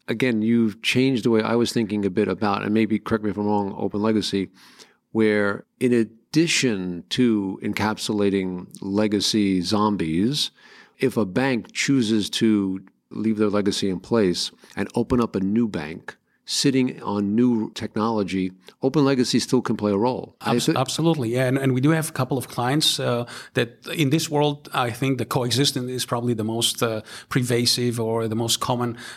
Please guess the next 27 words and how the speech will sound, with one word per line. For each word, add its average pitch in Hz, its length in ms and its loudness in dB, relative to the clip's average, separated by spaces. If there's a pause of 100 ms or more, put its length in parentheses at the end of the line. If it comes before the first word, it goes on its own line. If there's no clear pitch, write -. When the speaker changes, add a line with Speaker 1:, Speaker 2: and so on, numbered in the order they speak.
Speaker 2:
theme 135 300 2
that 113 180 -4
we 120 80 -2
are 104 80 -6
seeing, 110 400 0
because 123 380 0 (300)
very 147 520 2
rarely 127 640 0
an 120 240 -4
existing 120 440 0
bank 113 260 0
can, 113 380 -4
can 107 260 -4
start - 280 0
from 117 140 -4
scratch 127 500 -2
and 117 240 -2
ignore 123 360 2
their 117 180 -4
legacy. 117 540 -2 (180)
In 135 60 2
fact, - 360 -4
if 120 80 -4
they 127 100 0
ignore 127 340 0
their 120 200 -2
legacy, 127 560 0